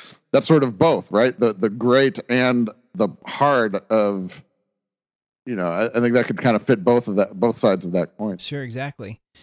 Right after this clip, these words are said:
Speaker 2: Who have been some of the most impactful preachers or even non-preacher communicators?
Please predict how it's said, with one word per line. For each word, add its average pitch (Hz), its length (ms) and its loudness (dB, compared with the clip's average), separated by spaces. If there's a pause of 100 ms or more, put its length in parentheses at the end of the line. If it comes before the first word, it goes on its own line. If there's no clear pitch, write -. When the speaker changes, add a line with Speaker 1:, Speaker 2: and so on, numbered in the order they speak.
(540)
Speaker 2:
Who 214 140 0
have 208 100 0
been 190 140 -4
some 185 160 -4
of 170 60 -6
the 165 60 -4
most 160 240 -4
impactful 139 880 -4
preachers 170 600 -2
or 131 500 -2
even 135 260 -2
non-preacher 135 680 -4
communicators? 131 1000 -4